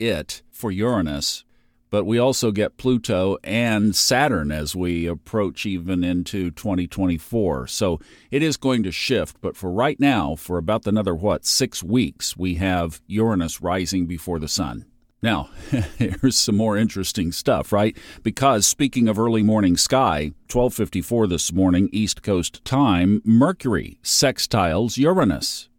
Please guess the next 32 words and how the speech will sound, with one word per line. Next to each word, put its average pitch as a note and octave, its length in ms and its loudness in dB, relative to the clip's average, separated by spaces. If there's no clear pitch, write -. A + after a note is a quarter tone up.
Well, D#2+ 280 -4
Mercury's A#2 720 2
only A#2 300 4
seven C3+ 420 4
degrees A2+ 540 2
ahead A2 280 0
of G#2+ 140 -2
the G2+ 100 0
sun, C3+ 440 2
so G2+ 180 -2
does F2 200 -2
that D#2+ 140 -4
mean E2+ 200 0
the E2 80 -2
sun A2 320 0
also C3 420 0
sextiles D3 720 -2
Uranus? D#3 640 -2
Well, F2 380 -2
not F#2 260 2
today, A#2 500 0
be F#2+ 380 -4
next D#2 300 -2
week, C#3 360 -2
but F2 100 -4
it E2 120 -2
is D3 180 0
within F2+ 260 0
orb. G#2+ 380 2
Now, A2 300 0
tomorrow's D3+ 480 2
interesting. - 640 2